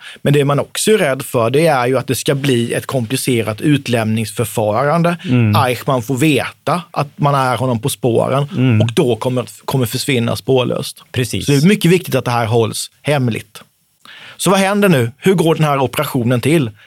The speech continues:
Speaker 2: Ja, men det är nu man inleder det här, vad heter det nu? Operation Finale.
Speaker 1: Finale.
Speaker 2: Just det.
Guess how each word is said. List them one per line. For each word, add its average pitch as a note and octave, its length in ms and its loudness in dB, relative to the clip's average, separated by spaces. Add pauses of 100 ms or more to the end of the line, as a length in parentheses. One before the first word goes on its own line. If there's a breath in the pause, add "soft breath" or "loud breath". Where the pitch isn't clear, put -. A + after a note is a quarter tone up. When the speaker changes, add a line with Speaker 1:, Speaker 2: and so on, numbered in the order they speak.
(1120 loud breath)
Speaker 2:
Ja, F3 140 2
men F#3+ 100 4
det G#3+ 80 4
är G3+ 40 6
nu F#3+ 120 6
man A3+ 160 4
inleder F3+ 440 4
det C#3 60 2
här, B2 320 2
vad C#3 260 2
heter D#3 300 0
det D3 60 2
nu? B2 100 4
Operation C3+ 960 2
Finale. C#3 560 0
Speaker 1:
Finale. A2 500 0 (140)
Speaker 2:
Just A#2+ 340 -2
det. E2+ 220 -2